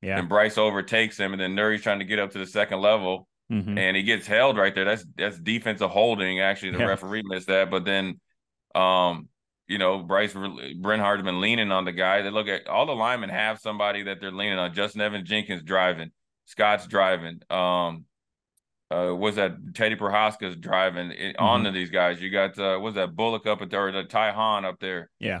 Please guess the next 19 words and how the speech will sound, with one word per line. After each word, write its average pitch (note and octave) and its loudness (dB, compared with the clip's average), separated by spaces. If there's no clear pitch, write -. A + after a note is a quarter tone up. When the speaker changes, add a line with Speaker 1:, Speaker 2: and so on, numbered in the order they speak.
Speaker 2:
Uh, F#2+ 2
Jalen A2+ 2
Lloyd B2+ 4
was G#2 -2
getting G2+ -2
in G2+ -4
there G2+ 0
and G2 -4
trying G#2 0
to G2 -6
get F#2+ -4
busy G2 -2
too. G#2 -4
So, G2+ 4
I - 4
mean, G#2 2
I G#2+ 4
think B2 -2
the, G2+ -4